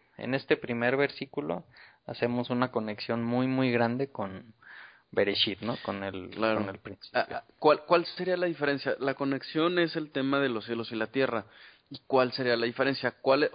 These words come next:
Speaker 2: vamos, cuál es la diferencia entre Génesis uno uno a Génesis, es, uno cinco y este verso que acabamos de leer,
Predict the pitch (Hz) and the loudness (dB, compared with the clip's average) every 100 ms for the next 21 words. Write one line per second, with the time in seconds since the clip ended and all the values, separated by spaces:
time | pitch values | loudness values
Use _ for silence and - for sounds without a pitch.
0 | 110 127 107 - 135 139 147 143 135 135 | 0 0 0 -2 0 2 0 0 -2 -2
1 | 131 117 113 104 120 120 120 120 - 117 | -4 -6 -6 -6 -4 -4 -6 -8 -6 -4
2 | 117 117 117 110 110 - - 85 85 - | -2 -2 0 0 -2 -4 -2 -2 -2 -4
3 | 101 101 104 - - - - 76 92 - | -4 -4 -8 -10 -12 -14 -8 -8 -8 -10
4 | - 113 110 104 135 120 - 120 - - | -6 0 0 4 4 4 0 -4 -6 -20
5 | - - - - - _ - 120 120 113 | -20 -18 -18 -20 -20 _ -2 4 4 4
6 | 113 104 107 104 104 98 98 101 101 127 | 2 2 0 -4 -2 -2 -2 -4 -4 -4
7 | 127 | -6